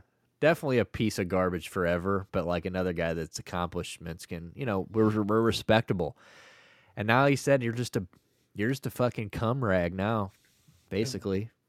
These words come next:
Speaker 1: Just a used, dried up jizz rag.
Speaker 2: An old douche.
Speaker 1: Who's gonna go to prison, bro? Well, I guess probably not gonna go to prison. They'll probably just let him die, but
Speaker 2: He'll take,
Speaker 1: um,
Speaker 2: like, a plea deal.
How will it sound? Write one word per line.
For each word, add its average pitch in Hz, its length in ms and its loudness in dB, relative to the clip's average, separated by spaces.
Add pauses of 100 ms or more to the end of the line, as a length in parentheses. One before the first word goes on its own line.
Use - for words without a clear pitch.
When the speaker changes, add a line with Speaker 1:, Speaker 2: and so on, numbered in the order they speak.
(160)
Speaker 1:
Just 101 180 -8
a 101 40 0
used, 107 760 2 (640)
dried 107 440 4
up 107 180 2
jizz 98 340 2
rag. 87 420 -6 (320)
Speaker 2:
An 107 120 -10
old 113 280 -2
douche. 101 420 0 (720)
Speaker 1:
Who's 92 160 -2
gonna 101 180 -2
go 104 160 4
to 101 60 4
prison, 90 440 -2
bro? 82 220 0
Well, 104 160 4
I 107 60 4
guess 104 160 2
probably 101 220 -2
not 98 220 -2
gonna 85 180 -6
go 85 120 -4
to 78 80 -4
prison. 85 320 -6
They'll 85 80 -6
probably 92 220 0
just 90 120 -4
let 92 100 0
him 85 160 -6
die, 85 500 0
but 82 180 -8 (720)
Speaker 2:
He'll 151 120 12
take, - 180 6
Speaker 1:
um, 117 60 -2
Speaker 2:
like, 95 100 -2
a - 60 -10 (100)
plea 101 180 0
deal. 104 280 0